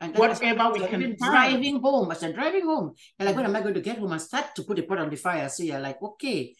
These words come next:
Speaker 1: just drive by here," and you go pointing at the burger there, number five, number six, fries and this, you're just eating it and just, as you're driving.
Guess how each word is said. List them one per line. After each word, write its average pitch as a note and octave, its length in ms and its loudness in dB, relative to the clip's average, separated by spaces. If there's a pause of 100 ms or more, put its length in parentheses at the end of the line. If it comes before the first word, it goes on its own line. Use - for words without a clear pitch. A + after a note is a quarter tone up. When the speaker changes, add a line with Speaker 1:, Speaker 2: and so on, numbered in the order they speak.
(260)
Speaker 1:
just F3+ 220 -4
drive F#3+ 220 0
by F#3+ 180 2
here," F3+ 180 0
and D#3+ 100 0
you D#3 80 0
go F#3 260 2 (520)
pointing G3+ 260 -2
at E3+ 100 -4
the E3 80 -4
burger F3 340 -2
there, E3+ 260 -2
number D#3+ 240 -2
five, E3 460 0 (340)
number E3+ 200 -2
six, - 380 -2
fries G3+ 300 2
and D#3+ 180 0
this, F#3 220 2
you're E3 100 -2
just - 200 -8
eating G3+ 220 -2
it F3+ 80 0
and D3+ 120 0
just, C#3+ 160 -4
as C3+ 260 -10
you're C#3+ 120 -4
driving. D#3+ 440 -4